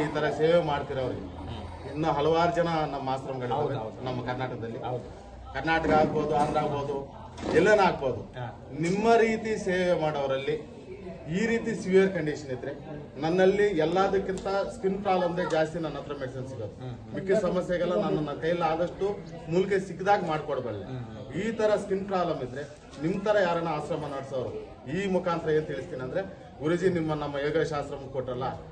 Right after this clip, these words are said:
Speaker 1: ಆ ರೀತಿ ಕಂಡೀಷನಲ್ಲಿ ನಮ್ಮಲ್ಲಿ ಒಬ್ರು ಇದಾರೆ" ಅಂದ್ರೆ, ನಾನು ಸಾಧ್ಯವಾದ್ರೆ ನಾನು ಹೋಗ್ತೀನಿ.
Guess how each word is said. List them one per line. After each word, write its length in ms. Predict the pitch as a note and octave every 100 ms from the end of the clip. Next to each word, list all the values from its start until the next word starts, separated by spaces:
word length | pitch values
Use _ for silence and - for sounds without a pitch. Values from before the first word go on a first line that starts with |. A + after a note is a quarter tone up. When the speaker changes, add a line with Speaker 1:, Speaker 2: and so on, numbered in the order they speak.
| -
Speaker 1:
ಆ 140 | B2+ D#3
ರೀತಿ 280 | F3+ F#3+
ಕಂಡೀಷನಲ್ಲಿ 520 | E3 D#3 D3+ D#3 C#3+ C3
ನಮ್ಮಲ್ಲಿ 320 | B2+ B2+ B2+
ಒಬ್ರು 200 | A#2 C3+
ಇದಾರೆ" 200 | C3 A2+
ಅಂದ್ರೆ, 460 | G#2 A#2+ - - - - A#2
ನಾನು 320 | C3+ D#3 F3
ಸಾಧ್ಯವಾದ್ರೆ 540 | D#3 D#3 D#3 D#3+ D#3 D#3
ನಾನು 200 | D3 C3+
ಹೋಗ್ತೀನಿ. 600 | E3 F#3 F3+ F3 F#3